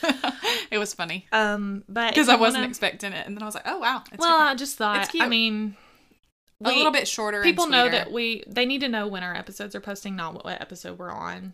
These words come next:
Speaker 1: Yeah,
Speaker 2: So
Speaker 1: for
Speaker 2: I
Speaker 1: sure.
Speaker 2: just thought that would be better.
Speaker 1: I like it.
Speaker 2: So
Speaker 1: It's good.
Speaker 2: if you wanna follow me, you can. I haven't posted much lately. I post a lot more on my stories than I do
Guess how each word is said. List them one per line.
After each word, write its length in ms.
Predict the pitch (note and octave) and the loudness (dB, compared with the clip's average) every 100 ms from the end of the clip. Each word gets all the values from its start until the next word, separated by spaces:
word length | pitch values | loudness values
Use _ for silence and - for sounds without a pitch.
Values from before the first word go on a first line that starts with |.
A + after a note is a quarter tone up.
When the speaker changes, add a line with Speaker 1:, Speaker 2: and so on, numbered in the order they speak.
| - | -12
Speaker 1:
Yeah, 220 | D#3+ - | -6 -6
Speaker 2:
So 460 | - F#3 F3+ F3 F3 | -4 -2 -2 -2 -4
Speaker 1:
for 100 | B3+ | -2
Speaker 2:
I 80 | F#3+ | 0
Speaker 1:
sure. 60 | G3+ | -2
Speaker 2:
just 200 | - - | -6 -4
thought 300 | E3 - - | -4 -4 -6
that 160 | - E2+ | -10 -10
would 100 | - | -12
be 100 | - | -12
better. 360 | - - A3 | -10 -10 -8
Speaker 1:
I 80 | A#3 | -6
like 180 | A3 F3 | -6 -6
it. 80 | D#3 | -6
Speaker 2:
So 680 | - C4 B3+ B3+ B3+ B3+ B3 | -2 0 0 0 -2 -2 -4
Speaker 1:
It's 60 | |
good. 80 | - - _ _ | -10 -18 _ _
Speaker 2:
if 120 | G#3+ | -10
you 80 | B3+ | -8
wanna 140 | C#4+ C#4 | -8 -4
follow 240 | G#3+ G#3+ | -4 -4
me, 360 | A3 A3 A3 A3+ _ _ | -4 -6 -8 -10 _ _
you 80 | A3 | -16
can. 380 | G#3+ G3 F#3 F#3 | -14 -14 -12 -8
I 120 | - | -6
haven't 260 | G3+ A#3 A3+ | -6 -8 -8
posted 400 | G#3+ G#3+ A3 G#3 | -10 -8 -8 -6
much 320 | G3+ G3+ - | -8 -8 -8
lately. 520 | F#3 F#3+ G3 F#3+ G3 - - - | -8 -8 -8 -8 -10 -14 -10 -2
I 60 | - | 2
post 260 | D4 D4 | 2 2
a 20 | |
lot 140 | C4 G#3 | 2 2
more 100 | G3+ | 0
on 80 | F#3 | -6
my 60 | D#3+ | -8
stories 380 | - F3 F#3 | -10 -10 -10
than 120 | E3+ E3 | -12 -12
I 100 | D#3+ | -10
do 360 | E3+ E3 E3+ | -10 -10 -12